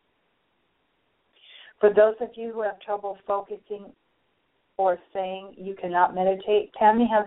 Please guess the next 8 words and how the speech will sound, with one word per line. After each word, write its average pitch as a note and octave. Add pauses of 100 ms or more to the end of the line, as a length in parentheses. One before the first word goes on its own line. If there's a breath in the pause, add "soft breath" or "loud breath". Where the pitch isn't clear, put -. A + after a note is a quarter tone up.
produced F#3 (480)
a G3+
transcendental F#3+
guided F#3
meditation F#3+ (320)
C A3+
D, E3+ (420)
which G3+